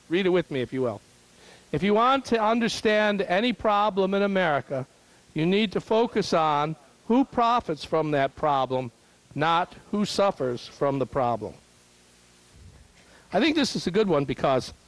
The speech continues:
it's worth keeping in mind. More of a political statement, perhaps, than a spiritual statement, but as in most things like that, there's overlap.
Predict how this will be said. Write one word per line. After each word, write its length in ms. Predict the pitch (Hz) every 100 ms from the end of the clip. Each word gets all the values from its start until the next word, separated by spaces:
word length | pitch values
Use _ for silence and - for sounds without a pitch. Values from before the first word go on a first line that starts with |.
| _ _ - -
it's 100 | -
worth 200 | 247 -
keeping 300 | 247 226 170
in 140 | 151
mind. 340 | 156 131 110 101 - _ _ _ 202
More 180 | 233
of 80 | 226
a 60 | 180
political 520 | - 202 220 196 143
statement, 400 | - 170 160 139
perhaps, 380 | 131 160 151 -
than 140 | 127
a 140 | 113 113
spiritual 600 | - - 247 202 151 127
statement, 380 | - 139 131 131
but 200 | 131 143 - - _ _ -
as 220 | - 160 170
in 140 | 170
most 260 | 185 196 -
things 320 | 147 147 -
like 220 | 139 135
that, 220 | 147 143 - -
there's 240 | 139 135
overlap. 540 | 156 175 147 123 110